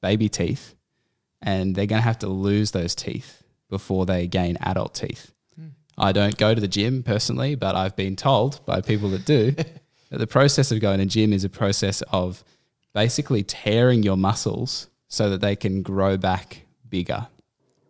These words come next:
Speaker 1: And so it's really helped me to, to kind of recognize that the stage of deconstruction or the stage of things coming apart or the stage of unlearning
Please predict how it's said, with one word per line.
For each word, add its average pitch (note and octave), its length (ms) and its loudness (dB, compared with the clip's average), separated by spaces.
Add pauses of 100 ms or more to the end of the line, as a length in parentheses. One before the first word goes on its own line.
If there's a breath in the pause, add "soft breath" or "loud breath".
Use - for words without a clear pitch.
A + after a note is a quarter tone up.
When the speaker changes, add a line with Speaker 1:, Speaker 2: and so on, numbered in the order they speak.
(320)
Speaker 1:
And G#2+ 200 -2
so A2+ 140 2
it's G#2 140 0
really D#3+ 220 4
helped B2+ 200 2
me G#2+ 100 -2
to, G2+ 140 0
to - 240 -10
kind G#2 220 -2
of F2+ 80 -4
recognize G#2 560 0
that G2 260 -6 (380 soft breath)
the - 100 -8
stage A2 400 0
of F#2+ 140 -4
deconstruction A2+ 840 0
or F#2 80 -2
the - 80 -10
stage G2 360 -4
of F#2+ 80 -8
things G2 240 -4
coming G2 280 -4
apart F#2 500 -2 (800)
or G#2+ 120 0
the F#2+ 40 0
stage G2 240 0
of F#2+ 140 -6
unlearning G#2 800 2